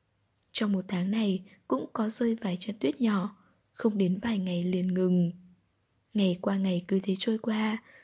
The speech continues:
vài ngày nữa là đến năm mới, nhà nhà đều vội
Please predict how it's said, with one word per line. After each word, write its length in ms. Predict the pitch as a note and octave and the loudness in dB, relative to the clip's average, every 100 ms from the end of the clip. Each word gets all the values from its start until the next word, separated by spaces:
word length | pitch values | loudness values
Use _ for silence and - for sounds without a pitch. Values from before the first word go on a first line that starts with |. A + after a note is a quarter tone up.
| _ - | _ -2
vài 120 | A3+ | 0
ngày 160 | G#3+ | 2
nữa 220 | G#3 A#3 C#4 | 2 2 0
là 180 | B3 | 0
đến 220 | G3 F3 G3 | 0 0 0
năm 180 | G#3 | 0
mới, 340 | F#3 F#3 G3 E4 - - - | 0 2 0 -2 -8 -20 -4
nhà 140 | A#3 A3 | 0 2
nhà 280 | G#3 G3+ | 2 0
đều 180 | G3+ G3 F#3+ | 0 0 -2
vội 120 | G#3+ | -4